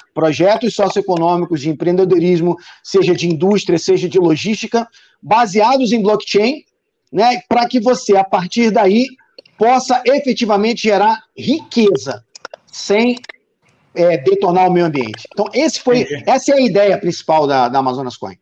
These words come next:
Speaker 2: Entendi. E aí, e aí você trabalha nos dois lados, né? Trabalha do ponto de vista de pessoas que querem investir nesses projetos, que seriam os compradores da Amazonas Coin,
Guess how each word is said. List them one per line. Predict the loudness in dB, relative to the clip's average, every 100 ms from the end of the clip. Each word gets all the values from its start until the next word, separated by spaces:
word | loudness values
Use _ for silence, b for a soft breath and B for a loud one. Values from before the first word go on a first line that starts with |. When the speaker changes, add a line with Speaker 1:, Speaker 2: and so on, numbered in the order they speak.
| _
Speaker 2:
Entendi. | -6 -2 -2
E | -2
aí, | -2
e | -4
aí | -4
você | -4
trabalha | -4 -2 -2 -4
nos | -6
dois | -6 -4
lados, | -2 -4 -6
né? | -12
Trabalha | -10 -6 -6
do | -6
ponto | -10 -12
de | -12
vista | -12 -10 -10
de | -10 -8 -6 -8 -10
pessoas | -10 -10 -6 -2 -2 -4
que | -10
querem | -4 -4 -4 -6 -8
investir | -6 -8 -8 -8 -6 -6
nesses | -8 -12
projetos, | -12 -12 -6 -6 -6 -10
que | -12
seriam | -10 -10
os | -10
compradores | -10 -10 -4 -6 -4 -2 -2 -2 -4
da | -6
Amazonas | -6 -8 -10 -12
Coin, | -6 -4 -4